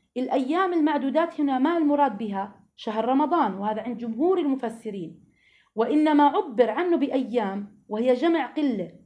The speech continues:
ووصف بمعدودات وهي جمع قلة تهويناً لأمره على المكلفين،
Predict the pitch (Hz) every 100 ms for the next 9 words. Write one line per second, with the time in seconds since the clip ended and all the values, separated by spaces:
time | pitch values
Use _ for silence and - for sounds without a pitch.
0 | _ _ - 220 277 370 330 214 262 277
1 | 285 240 247 220 233 233 220 220 233 302
2 | 285 - 269 233 214 214 - _ _ 254
3 | 226 208 247 285 277 247 254 285 214 -
4 | - _ - 233 233 311 269 226 233 240
5 | 302 311 - _ _ _ _ _ _ _
6 | 233 - 285 294 247 240 214 196 202 175